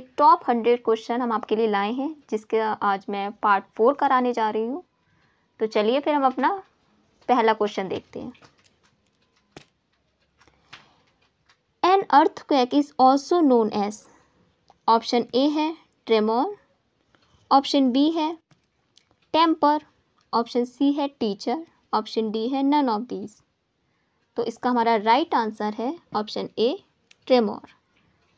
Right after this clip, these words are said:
इसको ट्रेमोर भी कहते हैं। ओके, चलिए नेक्स्ट क्वेश्चन देखते हैं हम अपना। Our atmosphere is, यहाँ पर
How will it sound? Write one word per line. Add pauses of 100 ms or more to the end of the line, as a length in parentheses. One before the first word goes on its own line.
(160)
इसको
ट्रेमोर
भी
कहते
हैं। (2250)
ओके, (640)
चलिए
नेक्स्ट
क्वेश्चन
देखते
हैं
हम
अपना। (1900)
Our (140)
atmosphere (140)
is, (1400)
यहाँ (200)
पर